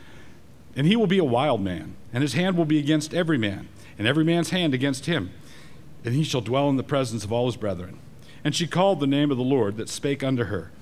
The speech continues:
'Thou God seest me.' For she said, 'Have I also here looked after him that seeth me?' Wherefore the well was called Beer Lahai Roi. Behold, it is between Kadesh and Bered. And Hagar bare Abram a son, and Abram called his son's name, which Hagar bare,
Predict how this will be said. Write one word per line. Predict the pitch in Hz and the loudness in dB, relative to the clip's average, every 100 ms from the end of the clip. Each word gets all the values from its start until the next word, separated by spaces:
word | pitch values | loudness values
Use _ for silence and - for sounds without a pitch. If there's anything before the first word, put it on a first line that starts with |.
| - - - | -20 -16 0
'Thou | 131 139 | 2 2
God | 135 139 143 | 2 2 2
seest | 135 110 98 | 0 -2 -2
me.' | 98 90 | -4 -6
For | 104 | -6
she | - 151 | -4 -4
said, | 123 113 90 - - - - - | -2 0 -2 -6 -16 -18 -20 -8
'Have | - 147 | 0 2
I | 151 | 4
also | 151 175 156 | 4 2 2
here | 127 151 156 | 2 2 2
looked | 135 131 | 2 0
after | 143 143 131 | 0 0 0
him | 143 143 | 0 0
that | 98 | -2
seeth | - 147 127 | -2 -2 -2
me?' | 147 156 - - - - - - - - | -2 -4 -8 -18 -20 -18 -18 -18 -14 0
Wherefore | 156 185 160 107 | 2 2 2 0
the | 95 | 0
well | 110 151 151 | 2 4 4
was | 131 | 2
called | - 143 131 123 104 - - - - - - 101 | 0 4 4 2 -4 -14 -18 -18 -18 -18 -16 -4
Beer | 123 156 | 0 2
Lahai | 143 120 139 120 | 2 2 2 2
Roi. | 98 82 - | 0 -4 -8
Behold, | 107 101 147 156 156 | -6 -2 2 2 2
it | - 123 | 0 -2
is | 117 | -2
between | 120 - 123 | -6 -2 -2
Kadesh | 104 131 131 127 120 | 0 -2 0 -2 -4
and | 104 | -4
Bered. | 104 90 85 - - - - - - | -4 -4 -8 -14 -18 -20 -20 -14 -6
And | 107 | 0
Hagar | 156 151 120 120 | 0 2 2 2
bare | 117 131 135 | 0 0 0
Abram | 127 143 139 147 | 0 -2 0 0
a | 151 | -2
son, | 117 90 90 | -4 -4 -6
and | 104 | -4
Abram | 120 143 131 117 | -2 0 -2 -2
called | 139 131 | 0 0
his | 117 | 0
son's | - 139 139 | -2 -2 -2
name, | 110 92 92 | -4 -4 -6
which | 95 | -4
Hagar | 123 120 107 104 | -2 -2 -2 -4
bare, | 95 92 85 | -4 -6 -8